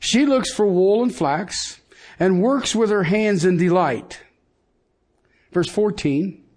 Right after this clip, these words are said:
"She is like," now listen, I've heard people try to tell me that she goes and finds merchant ships.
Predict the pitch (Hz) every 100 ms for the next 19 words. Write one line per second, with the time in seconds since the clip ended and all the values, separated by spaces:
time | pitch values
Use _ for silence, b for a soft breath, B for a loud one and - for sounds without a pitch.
0 | _ _ _ _ b b b b - -
1 | 294 262 160 214 220 156 175 214 277 -
2 | 147 B B 226 285 277 202 254 214 190
3 | 226 214 - 214 208 185 175 - B -
4 | 226 190 226 208 190 - 202 185 139 196
5 | 214 165 135 - 156 131 -